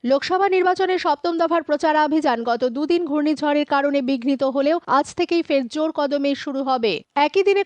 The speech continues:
কলকাতা শহরে প্রচারে কর্মসূচি রয়েছে প্রধানমন্ত্রী ও মুখ্যমন্ত্রীর। রাজ্যে অষ্টাদশ লোকসভা ভোটের গণনা প্রস্তুতি নিয়ে আজ মুখ্য নির্বাচন আধিকারিকের দপ্তরে এক উচ্চ পর্যায়ের বৈঠক হতে চলেছে।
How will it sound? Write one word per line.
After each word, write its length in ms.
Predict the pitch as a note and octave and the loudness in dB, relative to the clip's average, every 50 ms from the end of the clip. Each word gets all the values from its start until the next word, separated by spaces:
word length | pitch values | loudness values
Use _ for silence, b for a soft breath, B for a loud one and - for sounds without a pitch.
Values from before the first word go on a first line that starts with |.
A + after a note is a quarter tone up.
| - | 0
কলকাতা 320 | F4 E4+ - E4+ E4+ F4 F4 E4+ F4+ | -2 0 0 0 2 0 0 0 0
শহরে 280 | D#4+ D#4+ E4 E4 E4 D#4+ | 0 0 2 0 0 0
প্রচারে 320 | D#4+ D#4+ D#4 E4+ D#4+ D#4 D#4+ - D4+ | -2 -2 0 0 0 0 0 0 0
কর্মসূচি 480 | D4+ D4 D4 D#4 D4 - D#4+ - D#4 D4+ C#4+ | 0 0 0 -2 -4 -4 -6 -4 -4 0 2
রয়েছে 240 | C#4+ C#4+ C#4+ - D4 C4+ C4 | 2 2 2 2 0 -2 0
প্রধানমন্ত্রী 600 | C#4+ D4 C4+ D#4+ E4+ E4 D#4 D#4 D#4 D4 - D#4 D4+ D4 | 0 -2 0 0 0 0 0 -2 -2 -2 -2 -2 0 0
ও 20 | C#4+ C#4 C#4 | 0 0 -2
মুখ্যমন্ত্রীর। 720 | C#4+ - - D4+ C#4 C4+ C4+ C4 A#3+ C4+ A#3+ F#3+ D#3 C3 - _ _ _ - A#3+ | -4 -2 -2 -2 0 0 0 0 0 0 0 -2 -2 -4 -8 _ _ _ 0 0
রাজ্যে 240 | B3 C4 G#3+ C4 C#4 C4+ C4+ | 0 2 2 2 0 2 0
অষ্টাদশ 360 | C4+ - - F#4+ F#4+ G4 - - F4 | 0 -2 -2 -2 -2 -2 -2 -2 -4
লোকসভা 340 | E4+ - - F4+ E4+ E4+ E4+ D#4 | -4 -2 -2 -2 0 0 0 0
ভোটের 240 | E4 E4 E4+ E4 D#4+ C#4 | 0 0 0 0 0 0
গণনা 300 | C#4+ D4 D#4 D#4 D4+ D4+ D4 D4+ | -2 -2 0 0 -2 -2 -2 -2
প্রস্তুতি 380 | C#4+ C#4 - - E4 D4+ F4 E4 | -2 -4 -4 -4 -2 -2 0 0
নিয়ে 140 | E4+ D#4+ C4 A3+ G#3 | 0 0 2 2 2
আজ 100 | A3 A3 A#3 A#3+ | 0 0 -2 -4
মুখ্য 180 | D4+ D#4 - F4+ E4 E4 | -6 -6 -4 -2 -2 0
নির্বাচন 360 | D#4+ D4 D#4 D#4 - D#4+ D4 D4 C#4+ C#4 | 0 0 0 -2 0 -2 0 0 0 0
আধিকারিকের 520 | C4 D4+ C#4+ D4 C#4+ C4+ C#4 C4 C#4 C4+ B3 C4 | 0 0 0 0 0 0 0 0 0 -2 0 0
দপ্তরে 380 | B3+ B3+ - - D4 D4 D4+ D#4 - - B3 B3+ | -2 -2 -2 -2 -2 0 0 -2 -2 -2 -2 -2
এক 80 | B3 - C#4+ D#4 | -2 -4 -6 -8
উচ্চ 140 | D4+ - - F4+ - D#4+ | -6 -4 -4 -4 -2 0
পর্যায়ের 380 | D4+ D4 C#4 C#4+ D4+ C#4+ C#4 B3 A#3+ | -2 -2 0 0 0 0 0 0 -2
বৈঠক 300 | C4 C#4 - D4+ C#4 C4 - C#4+ | -4 -4 -2 -4 -4 -4 -2 -2
হতে 160 | C4 B3 C4 B3 - | -2 0 -2 -2 0
চলেছে। 380 | C4+ B3 B3+ A#3+ A#3 - B3 | -2 0 0 -2 -2 -2 -4